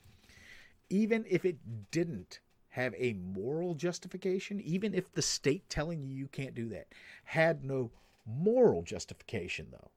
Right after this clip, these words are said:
such as the abuse of corpse provisions, which is what that really is,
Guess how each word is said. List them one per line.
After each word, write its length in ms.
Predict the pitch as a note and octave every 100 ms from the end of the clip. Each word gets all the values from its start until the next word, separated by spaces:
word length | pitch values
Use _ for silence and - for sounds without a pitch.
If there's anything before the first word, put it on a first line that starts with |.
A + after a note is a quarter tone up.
| _
such 340 | - C#3+ -
as 320 | B2 G2+ F#2 -
the 100 | A2+
abuse 420 | G2+ B2 D3+ -
of 220 | - G#2+
corpse 380 | - - E3+ -
provisions, 500 | - F2 E2+ - D#2
which 160 | D3+ D#3+
is 140 | C3+
what 220 | G3+ -
that 200 | F3+ E3
really 280 | C3 C#3 C3
is, 500 | G2 C3 - - -